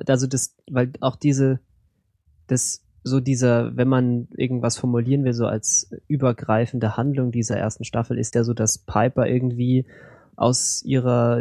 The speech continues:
M-, Middle Upper Class irgendwie, ich kaufe im Biomarkt ein und mach Seife und verkauft die dann auf dem Markt und so, äh, von, aus dieser behüteten Welt dann irgendwie ins Gefängnis kommt und dann irgendwie damit klarkommen muss.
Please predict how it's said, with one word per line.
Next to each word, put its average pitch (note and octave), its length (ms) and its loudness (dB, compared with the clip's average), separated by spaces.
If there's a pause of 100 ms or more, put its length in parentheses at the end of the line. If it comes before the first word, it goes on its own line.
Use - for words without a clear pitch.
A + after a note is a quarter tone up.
(120)
M-, - 580 -6
Middle C3 920 -2
Upper A#2+ 260 -2
Class A#2+ 1040 0
irgendwie, B2 720 0
ich B2 140 -4
kaufe B2 320 0
im B2+ 100 0
Biomarkt C3 600 2
ein B2 420 0
und B2 320 -4
mach B2 340 -2
Seife C3 840 2 (360)
und B2+ 140 -4
verkauft A#2+ 500 0
die C#3 80 -2
dann A#2+ 200 0
auf B2 180 -2
dem A2+ 320 0
Markt A2 480 0
und C3+ 160 -2
so, C3+ 420 0 (580)
äh, - 180 -12 (200)
von, C3 300 -2
aus A#2+ 240 -2
dieser C3 380 2
behüteten C#3 640 -2
Welt A#2+ 220 2
dann B2 100 2
irgendwie B2 280 -4
ins A#2 180 -6
Gefängnis C#3+ 500 0
kommt C3 380 0
und A2+ 160 -6
dann A2 120 2
irgendwie A#2+ 280 0
damit A#2 280 -2
klarkommen A#2 440 -2
muss. - 260 -4